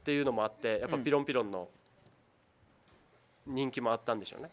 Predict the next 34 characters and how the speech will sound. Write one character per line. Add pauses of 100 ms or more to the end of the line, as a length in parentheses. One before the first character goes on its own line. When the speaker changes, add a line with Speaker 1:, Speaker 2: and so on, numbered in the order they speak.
Speaker 2:
う
ー
ん。
Speaker 1:
で、
ピ
ロ
ン
ピ
ロ
ン
が
取
っ
て、
よ
う
や
く
今
回
の
大
会
の
唯
一
の
ピ
ン
芸
人
で
す
よ。